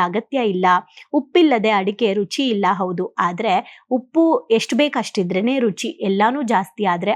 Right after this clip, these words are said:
ಆಗಲ್ಲ. ಹಾಗಾಗಿ ಫ್ರೆಂಡ್‌ಶಿಪ್ ಮಾಡಕ್ ಮುಂಚೆ ನಾವು ಯೋಚನೆ ಮಾಡ್ಬೇಕು, ಎಂತಹ ಫ್ರೆಂಡ್ಸ್ ಜೊತೆ ನಾವಿರ್ಬೇಕು ಅಂತ.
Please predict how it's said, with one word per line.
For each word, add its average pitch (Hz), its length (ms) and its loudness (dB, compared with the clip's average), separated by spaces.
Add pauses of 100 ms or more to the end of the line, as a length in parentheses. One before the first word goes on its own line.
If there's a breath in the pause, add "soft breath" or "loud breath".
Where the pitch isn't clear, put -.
ಆಗಲ್ಲ. 180 360 -2 (440 soft breath)
ಹಾಗಾಗಿ 202 680 -4
ಫ್ರೆಂಡ್‌ಶಿಪ್ 269 480 -4
ಮಾಡಕ್ 208 380 -2
ಮುಂಚೆ 190 840 -6
ನಾವು 247 400 -2
ಯೋಚನೆ 214 440 2
ಮಾಡ್ಬೇಕು, 180 800 -2 (220 soft breath)
ಎಂತಹ 262 460 0
ಫ್ರೆಂಡ್ಸ್ 214 380 -2
ಜೊತೆ 226 220 0
ನಾವಿರ್ಬೇಕು 180 760 0
ಅಂತ. 170 240 -2